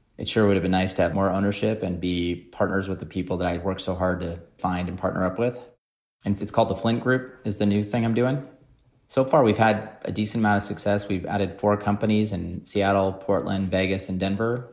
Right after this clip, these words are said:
We have about sixty million of revenue and six of ebitda, or fifty-six million of revenue and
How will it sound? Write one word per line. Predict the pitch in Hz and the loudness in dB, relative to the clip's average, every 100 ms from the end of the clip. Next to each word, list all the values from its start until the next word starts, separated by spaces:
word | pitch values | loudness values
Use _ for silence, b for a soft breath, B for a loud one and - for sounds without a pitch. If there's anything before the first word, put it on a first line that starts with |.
| - | -14
We | 101 | -8
have | 95 90 | -6 -4
about | 90 - | -4 -4
sixty | - 101 - | -6 -6 0
million | 98 98 95 | 2 2 0
of | 92 | -2
revenue | 92 98 98 98 | -2 -2 -2 -2
and | 98 90 | -2 -4
six | - 87 - | -6 -6 -4
of | 90 | -4
ebitda, | 92 92 95 98 90 | -2 -2 0 0 0
or | |
fifty-six | - 92 98 - 95 - | -4 -6 -6 -4 -6 -2
million | 101 95 | -2 -2
of | 95 | -2
revenue | 92 101 98 | -4 -4 -4
and | 95 | -6